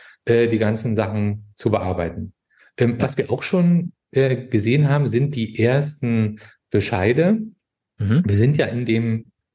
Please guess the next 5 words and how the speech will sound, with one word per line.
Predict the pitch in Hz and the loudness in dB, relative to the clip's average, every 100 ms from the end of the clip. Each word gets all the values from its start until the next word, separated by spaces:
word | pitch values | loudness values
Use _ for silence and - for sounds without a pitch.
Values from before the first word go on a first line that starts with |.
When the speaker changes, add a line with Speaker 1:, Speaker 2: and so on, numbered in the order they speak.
| _ | _
Speaker 1:
System | 113 110 - 127 147 | -2 -2 0 2 4
dieser | 120 113 104 98 - - _ _ _ _ _ | 4 2 2 0 -4 -16 _ _ _ _ _
Grundsteuer | 107 107 160 - - 110 135 156 160 - - | -2 2 2 -2 -2 2 2 2 -2 -6 -6
zwanzig | 107 113 - 101 | -2 -2 -2 -6
zweiundzwanzig, | - 117 143 - 107 127 - 147 147 147 147 | -2 -2 -2 -4 -4 -4 -4 0 0 0 -8